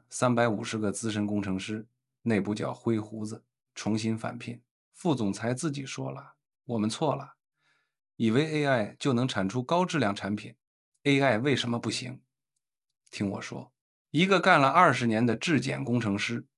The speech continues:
听发动机怠速，能听出气门间隙不对，看焊缝颜色，能反推焊接参数飘了，这不是如果 A 就 B，这是感觉不对。几千台车，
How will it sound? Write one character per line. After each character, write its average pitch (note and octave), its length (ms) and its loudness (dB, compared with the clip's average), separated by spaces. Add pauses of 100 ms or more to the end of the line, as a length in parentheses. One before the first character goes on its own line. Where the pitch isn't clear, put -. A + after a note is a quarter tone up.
(360)
听 D#3+ 300 2
发 F3+ 240 4
动 C#3 200 4
机 C#3 200 0
怠 C#3 240 4
速， B2 320 -4 (480)
能 B2+ 220 4
听 D#3 240 2
出 C#3+ 160 0
气 - 260 2
门 A#2 220 4
间 D3 240 2
隙 C#3 180 -2
不 B2+ 160 -2
对， C3 260 -4 (500)
看 C#3+ 260 2
焊 B2+ 260 2
缝 A#2+ 200 0
颜 C#2 220 -2
色， B2+ 320 -2 (380)
能 C3+ 200 4
反 F2 360 0
推 C#3+ 380 0 (400)
焊 A2+ 320 2
接 C3 180 2
参 C#3+ 260 0
数 B2+ 160 -2
飘 C#3+ 300 0
了， B2 160 -4 (400)
这 C3+ 140 0
不 B2+ 140 -2
是 C3+ 160 0
如 B2 340 2
果 C#3 320 -10 (320)
A D3+ 340 2 (400)
就 A#2+ 240 2
B， C3+ 320 -2 (420)
这 C3+ 140 0
是 A#2 160 0
感 - 340 -2
觉 A#2 220 0
不 B2 160 -6
对。 - 240 -10 (400)
几 G#2+ 240 4
千 E3 260 2
台 A#2 220 0
车， B2+ 420 -2